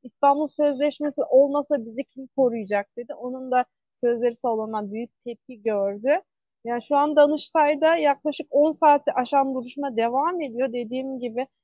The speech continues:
en uzun günlerinden biri. Ne karar çıkacağını bilmiyoruz. Ancak konuştuğum avukatlara göre bir karar çıkacak. Çünkü önümüzde hem bayram tatili hem de adli tatil var. Adli tatile sarkmadan bugünkü duruşmaların bitirileceği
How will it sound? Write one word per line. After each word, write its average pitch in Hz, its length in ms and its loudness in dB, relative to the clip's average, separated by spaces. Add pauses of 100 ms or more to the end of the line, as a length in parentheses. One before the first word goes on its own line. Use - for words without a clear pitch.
(120)
en 285 160 6
uzun 269 340 0
günlerinden 233 840 -4
biri. 233 280 -6 (260)
Ne 277 120 -6 (200)
karar 285 320 4
çıkacağını 285 540 -2
bilmiyoruz. 311 320 -2
Ancak 294 420 -2 (160)
konuştuğum 254 560 -12
avukatlara 254 680 -4
göre 262 320 -2 (280)
bir - 160 -18
karar 269 300 2
çıkacak. 247 440 -16 (160)
Çünkü 247 220 -20 (100)
önümüzde 247 520 -8
hem 254 160 -8
bayram 233 360 -2 (100)
tatili 247 480 -10
hem 233 160 -14
de 247 80 -8 (260)
adli 247 440 0
tatil 208 500 -8
var. 254 160 -10 (260)
Adli 240 300 0
tatile 269 460 -2
sarkmadan 254 680 -14
bugünkü 226 360 -16
duruşmaların 233 680 -20
bitirileceği 220 640 -10